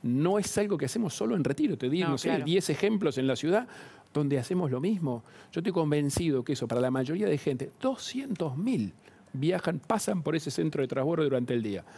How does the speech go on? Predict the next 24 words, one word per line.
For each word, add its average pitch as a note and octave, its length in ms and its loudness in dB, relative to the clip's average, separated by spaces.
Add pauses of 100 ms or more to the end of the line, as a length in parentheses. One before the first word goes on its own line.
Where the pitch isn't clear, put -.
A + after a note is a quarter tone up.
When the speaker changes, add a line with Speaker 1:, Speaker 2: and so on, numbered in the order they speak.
(300)
Speaker 1:
Por - 120 -2
eso B3 140 -2
es D#3+ 40 0
que C3+ 60 -2
lo B2+ 60 0
estamos D3 240 0
haciendo, C4 340 -2
y D#3+ 40 0
lo C3+ 40 2
estamos D#3 300 0
haciendo E3+ 360 2
con C3 120 2
la A#2+ 60 0
firmeza, G3+ 480 0
con B2 120 -2
la A#2 60 -2
fuerza C3+ 200 -4
de C3 40 -8
seguridad, C#3+ 420 0
con C#3 120 -4
el A#2 80 -2
cuidado B2+ 320 2
del C3 140 0
caso, A#3 380 -2